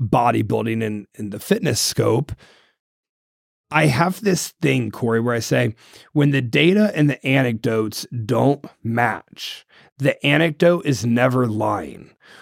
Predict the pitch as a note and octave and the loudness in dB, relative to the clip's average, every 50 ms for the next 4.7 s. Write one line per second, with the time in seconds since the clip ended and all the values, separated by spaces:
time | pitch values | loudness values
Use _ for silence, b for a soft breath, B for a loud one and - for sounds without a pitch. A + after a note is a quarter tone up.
0 | b b b - B2+ - - - F#3 G3+ G#3 G#3 G3 F#3+ E3 - - - - F3+ | b b b 2 2 4 4 2 2 0 2 2 2 2 0 -2 -2 0 2 2
1 | F3+ F#3+ F3+ D#3 - - - - F3 E3+ D3+ - - G#2+ F#2+ F2+ - A#2+ C3 C3+ | 4 4 4 2 0 0 0 2 2 2 2 0 -2 -4 -4 -4 -4 -2 0 2
2 | C#3+ C3 - D3 C#3+ D#3+ D#3+ C#3 A2+ - A2+ A2 G2 - A2+ A2 G#2 F#2+ G2+ G2 | 0 0 2 2 4 4 4 2 2 0 0 0 0 -2 -4 -4 -4 -6 -10 -12
3 | F2 F#2+ A2+ A#2+ C3 C3+ B2+ A#2 G#2 F#2 E2+ F#2+ - - - - - - D3+ D3+ | -12 -10 -4 0 0 2 2 2 0 -2 -6 -8 -10 -10 -12 -12 -4 0 2 2
4 | C#3 A#2 - A2+ G2 F#2+ F#2 - - B2 A#2+ - - | 2 2 -2 -4 -4 -4 -6 -2 -2 -2 -2 -2 -8